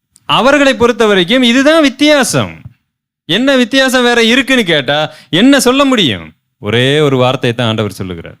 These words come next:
"குமாரன் உங்களை விடுதலையாக்கினால் மெய்யாக என்ன செய்வீங்க?" That's a true Christianity. மெய்யாக விடுதலையாவீங்கன்னு நீங்க சொல்லுவீங்க பாத்தீங்களா? அப்ப அவங்க கேட்பாங்க, "அது என்ன மெய்யா விடுதலையாறது?"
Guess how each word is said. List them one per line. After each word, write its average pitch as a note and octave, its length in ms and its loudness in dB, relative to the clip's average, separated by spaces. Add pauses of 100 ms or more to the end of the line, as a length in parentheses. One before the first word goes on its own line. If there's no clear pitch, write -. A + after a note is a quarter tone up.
"குமாரன் E3 600 0
உங்களை C#3 280 0
விடுதலையாக்கினால் G2+ 920 -4
மெய்யாக E3 500 0
என்ன C#3 120 0
செய்வீங்க?" B2 540 -4 (580)
That's B2+ 360 -4
a G#3+ 200 -4 (520)
true F3+ 320 0
Christianity. C#3 800 -4
மெய்யாக A3 760 0
விடுதலையாவீங்கன்னு E3+ 840 0
நீங்க C#3+ 260 -2
சொல்லுவீங்க D#3 400 -2
பாத்தீங்களா? G#2 520 -4
அப்ப G#2+ 240 -4
அவங்க B2 280 -2
கேட்பாங்க, C3+ 420 -6
"அது G2+ 180 -8
என்ன D3+ 220 -6
மெய்யா D3 640 -4
விடுதலையாறது?" B2+ 800 -8